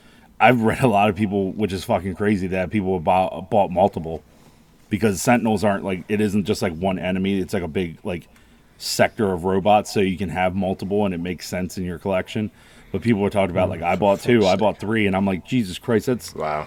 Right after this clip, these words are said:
Speaker 1: y-, you bought a thousand dollars worth of three action figures." Like, holy shit. <laughs> Yeah, yeah, 'cause they put a
Speaker 2: Fuck
Speaker 1: limit
Speaker 2: that.
Speaker 1: of five on 'em. <laughs>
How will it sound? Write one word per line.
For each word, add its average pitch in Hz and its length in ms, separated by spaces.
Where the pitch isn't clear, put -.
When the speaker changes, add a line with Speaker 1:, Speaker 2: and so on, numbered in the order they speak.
Speaker 1:
y-, - 80
you 139 160
bought 143 220
a 107 60
thousand 135 440
dollars 123 360
worth 117 240
of 107 200
three 131 260
action 120 320
figures." 113 380
Like, 113 140
holy 147 240
shit. - 460
<laughs> 208 120
Yeah, 95 140
yeah, 101 200
'cause 92 160
they 101 80
put 104 160
a - 20
Speaker 2:
Fuck 92 80
Speaker 1:
limit 104 160
Speaker 2:
that. 92 80
Speaker 1:
of 80 60
five 90 340
on 87 160
'em. 90 120
<laughs> - 1120